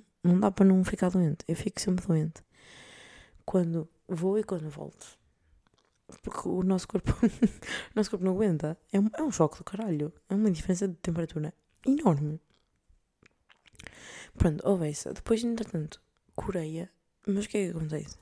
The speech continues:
Acontece então, aí sim, que eu sou um pouco bêbada e depois fico doente. <laughs> Quando estou bêbada, porque os bêbados têm sempre bué calor, mas só que não dá calor. Quer dizer, tá, mas imaginem. Não tá calor.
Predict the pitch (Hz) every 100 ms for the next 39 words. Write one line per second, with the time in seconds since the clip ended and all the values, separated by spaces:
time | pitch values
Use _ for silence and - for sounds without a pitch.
0 | _ - - - - 202 233 226 269 -
1 | 185 175 185 165 165 214 220 - - 156
2 | 165 - 175 185 180 170 - 165 160 160
3 | 175 - 208 214 220 208 - - 220 214
4 | - 190 196 185 180 - _ _ _ _
5 | _ _ - - 196 - 202 - - -
6 | - - 165 170 180 175 - _ - -
7 | 165 160 - 160 170 185 - 185 175 160
8 | 156 - 143 143 143 - - 165 185 185
9 | 190 190 185 202 202 165 - 170 139 -
10 | 147 135 - 151 147 - 160 151 143 143
11 | _ _ _ _ _ _ _ _ _ _
12 | _ _ - 151 147 - 156 156 - 180
13 | 196 185